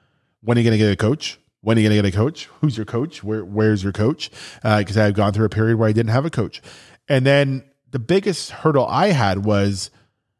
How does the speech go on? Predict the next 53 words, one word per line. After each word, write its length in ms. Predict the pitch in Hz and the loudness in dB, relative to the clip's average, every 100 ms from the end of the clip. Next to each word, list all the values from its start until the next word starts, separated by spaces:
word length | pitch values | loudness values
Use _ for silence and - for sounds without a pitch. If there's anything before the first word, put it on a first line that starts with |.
| _ _ _ _ _ | _ _ _ _ _
how 160 | 131 196 | -2 0
do 80 | 226 | 0
I 100 | 180 | 0
find 320 | - 127 117 | 0 0 -2
a 60 | |
coach 480 | 98 - 120 107 - - | -6 -4 -2 -2 -8 -10
at 100 | 113 | -4
the 80 | 120 | 0
level 320 | 135 196 202 | 2 2 2
I'm 180 | 139 110 | 2 2
at 160 | 104 | 0
in 80 | 92 | 0
business, 340 | 95 90 95 104 | -2 -2 -4 -8
making 220 | 98 98 | -8 -8
seven 320 | - 151 151 | -4 -2 -2
figures? 360 | 135 104 98 98 | -4 -4 -4 -6
How 160 | 107 151 | -2 -2
do 100 | 185 | 0
I 100 | 175 | -2
find 260 | - 131 | -2 -2
a 60 | 120 | -2
coach 300 | 117 107 101 | -2 -2 -2
who 100 | 113 | -2
will 460 | 104 101 92 87 - _ _ _ _ _ _ _ _ _ _ | 0 0 0 -4 -10 _ _ _ _ _ _ _ _ _ _
challenge 440 | - 135 139 151 131 | -2 0 2 2 2
me 100 | 139 | 0
at 100 | 117 | 0
the 60 | |
level 220 | 113 113 110 | 0 0 2
I 80 | |
need 120 | 104 95 | 0 -2
to 40 | |
be 100 | 90 | -4
challenged 440 | 85 101 85 90 98 | -6 -6 -6 -6 -6
at, 380 | 98 139 _ _ | -6 -6 _ _
have 240 | - 123 104 | -2 0 2
me 220 | 120 120 | 0 0
invest 500 | 107 101 131 135 - | -2 0 0 0 -2
in 80 | 127 | 0
the 60 | |
level 240 | 113 107 107 | 0 0 -2
that 120 | 101 | -4
makes 220 | 104 98 | -8 -6
me 80 | 104 | -8
uncomfortable, 640 | 92 90 98 90 101 123 135 | -8 -8 -8 -6 -4 -2 0
have 300 | 113 110 104 | 0 2 2
me, 440 | 117 110 110 104 - _ _ _ _ | 2 2 0 -2 -8 _ _ _ _
um, 280 | 104 101 95 - | -2 -2 -2 -8
push 360 | - 165 170 - | -4 -2 0 -2
me 160 | 131 127 | 0 0
and 120 | 113 | 0
challenge 320 | 135 143 113 | 0 0 0
me, 140 | 117 | -4